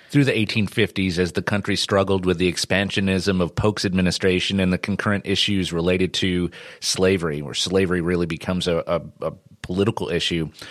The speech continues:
what was Maury's stance on slavery? Was he a slaveholder?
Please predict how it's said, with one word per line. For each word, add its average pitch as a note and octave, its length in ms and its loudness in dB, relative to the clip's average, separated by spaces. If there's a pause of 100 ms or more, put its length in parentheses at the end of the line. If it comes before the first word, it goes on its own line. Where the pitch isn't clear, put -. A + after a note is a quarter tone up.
(160)
what G3+ 140 4
was D3 180 2
Maury's G2+ 380 2
stance F2 560 -4 (180)
on E2 100 -8
slavery? D2+ 520 -4 (400)
Was C3 160 0
he D3 100 0
a C#3 60 -2
slaveholder? G#2+ 500 -2